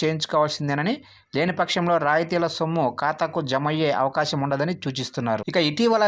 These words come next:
విజయవాడ వరద బాధితుల్లో కొందరికి ఎన్పీసీఐ లింకు ఉన్న ఖాతాలు లేకపోవడంతో ప్రభుత్వం నుంచి నష్టపరిహారం పొందలేకపోయారు. ఇక ఎన్పీసీఐ నిబంధనల ప్రకారం మనుగడలో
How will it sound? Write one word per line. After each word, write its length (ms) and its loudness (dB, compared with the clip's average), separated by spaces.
విజయవాడ 400 2
వరద 260 0
బాధితుల్లో 440 2
కొందరికి 460 0
ఎన్పీసీఐ 520 0
లింకు 280 -2
ఉన్న 160 -2
ఖాతాలు 460 2
లేకపోవడంతో 680 0
ప్రభుత్వం 460 0
నుంచి 260 0
నష్టపరిహారం 680 0
పొందలేకపోయారు. 760 0
ఇక 80 -2
ఎన్పీసీఐ 600 0
నిబంధనల 460 0
ప్రకారం 340 2
మనుగడలో 460 2